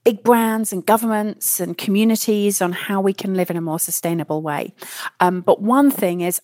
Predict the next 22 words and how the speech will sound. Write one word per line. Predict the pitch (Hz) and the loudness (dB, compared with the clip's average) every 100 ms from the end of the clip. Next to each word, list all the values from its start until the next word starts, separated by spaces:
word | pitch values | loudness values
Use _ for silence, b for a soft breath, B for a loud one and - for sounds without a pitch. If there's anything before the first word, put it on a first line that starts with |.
| _ | _
I'm | 233 294 294 | 4 6 6
not | 226 - | 4 0
perfect | 208 185 185 - 185 | -2 -2 -4 -6 -4
on | 180 | -2
this, | 170 - - | -2 -2 -2
and | 190 | 0
I | 185 | 2
know | 185 175 | 0 0
that | - | 0
nobody | 175 165 165 | 0 0 0
else | 151 147 | -2 -6
is | 151 | -10
perfect | - 147 - - - | -8 -8 -8 -12 -10
on | 151 | -10
this. | - - - B B B - | -10 -8 -8 B B B -4
And | 190 | 0
so | - 185 180 | 2 2 2
my | 175 170 | -2 0
business | 262 269 262 254 | 2 2 -2 -2
and | 196 | -4
my | 170 | -6
book | 165 208 208 - | 0 4 4 2